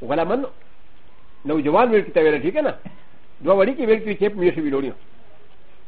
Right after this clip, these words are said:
حديثة أسنانهما. چې هغه نو عمرونه کنه هغه نوي دي. بلکې نو عمر ویل کیږي.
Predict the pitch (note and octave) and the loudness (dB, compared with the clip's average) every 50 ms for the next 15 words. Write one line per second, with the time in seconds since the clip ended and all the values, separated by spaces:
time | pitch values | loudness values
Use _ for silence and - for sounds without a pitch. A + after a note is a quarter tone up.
0 | - - - - - - - - - - - - - - - - - - - - | -10 -10 -10 -10 -10 -10 -10 -10 -10 -10 -10 -10 -10 -10 -10 -10 -10 -10 -6 0
1 | - - D4 C#4 A#3 C#4+ C#4+ E4 B3+ A#3 - - G3+ G#3 A3 A#3+ C4 A3+ A3 G#3+ | 0 2 2 4 4 4 2 2 2 0 0 2 4 6 8 10 10 8 8 6
2 | C#3+ - - - - - - - - - - - - - - - - - - - | 0 -2 -4 -10 -10 -10 -10 -10 -10 -10 -10 -10 -10 -10 -12 -12 -10 -10 -10 -10
3 | - - - - - - F3+ A3+ A3+ A#3+ B3+ A#3+ A3 G3+ F#3+ F3+ G3+ A#3+ A#3+ A#3 | -10 -10 -10 -8 -6 -4 0 4 4 6 6 6 6 6 6 6 6 6 6 6
4 | G#3+ G#3+ G#3+ G#3 - G#3+ G#3+ G3+ G3+ G3+ B3 B3+ A#3 F#3 D3 C#3 - - - - | 6 4 2 0 2 2 2 4 4 4 4 2 2 0 -2 -4 -6 -6 -10 -10
5 | - - - - - - - - - A3+ C#4 C4 C4+ A#3 G3+ F#3+ F#3+ G#3+ A#3+ A#3+ | -10 -10 -10 -10 -10 -10 -8 -2 2 4 4 6 6 4 6 6 6 8 8 8
6 | F#3+ E3+ E3+ D#3 C3 C#3 C3 A#2 | 8 6 4 2 0 -4 -6 -6